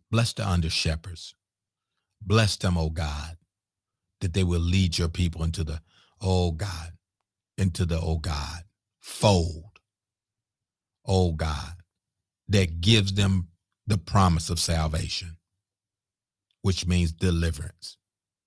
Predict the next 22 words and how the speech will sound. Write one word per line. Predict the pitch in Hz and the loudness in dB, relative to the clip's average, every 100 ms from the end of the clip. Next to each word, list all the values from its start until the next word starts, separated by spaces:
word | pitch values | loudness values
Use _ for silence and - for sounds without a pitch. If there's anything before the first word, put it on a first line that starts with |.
| _ _ - | _ _ 0
Father, | 113 98 85 | 0 2 -2
we | 87 | -2
thank | 82 101 104 - | 0 2 2 0
you. | 87 | -4
We | 85 | -4
forever | 85 82 85 | -4 -4 -2
give | 85 80 | -2 -2
you | 82 | -4
glory, | 82 104 120 131 | 0 2 4 4
honor, | - 101 104 | 2 0 0
and | 104 | 0
praise. | 98 143 117 82 82 - _ _ _ _ _ _ | -2 -4 -4 -6 -8 -14 _ _ _ _ _ _
Bless | 104 92 - | 2 2 2
those | 98 90 | 0 0
that | 95 | 0
are | 95 | 2
listening | 92 101 - 98 | 2 2 2 2
that | 92 90 | 2 2
joined | 95 107 104 | 2 4 4
us | 98 - | 0 0
today, | 107 107 104 | 0 2 2
Lord. | 92 92 87 85 | 2 0 -4 -8